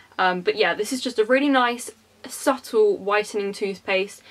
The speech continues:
and it tastes pretty good, and my teeth feel clean after I use it, and I never have any problems at the dentist, so I'd recommend this.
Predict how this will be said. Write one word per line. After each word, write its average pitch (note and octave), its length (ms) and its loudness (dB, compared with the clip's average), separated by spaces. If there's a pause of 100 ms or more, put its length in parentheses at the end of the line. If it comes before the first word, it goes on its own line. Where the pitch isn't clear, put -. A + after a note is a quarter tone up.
(160)
and C#4+ 100 2
it B3+ 60 -2
tastes B3+ 300 2
pretty A3 240 2
good, A3+ 440 2
and G3 480 0
my G#3 80 -4
teeth G#3+ 240 -6
feel G3+ 140 0
clean G3+ 260 -2
after G3 240 -2
I G3+ 60 0
use G3+ 240 -2
it, G3+ 120 -2
and G3 240 -4
I G3 60 -4
never A3 180 -4
have A#3 120 -6
any B3+ 100 0
problems D4 320 -4
at F4 60 -12
the - 60 -12
dentist, F#4+ 460 -6
so C4 140 -4
I'd B3+ 160 -4 (600)
recommend D4+ 360 -4
this. - 300 -10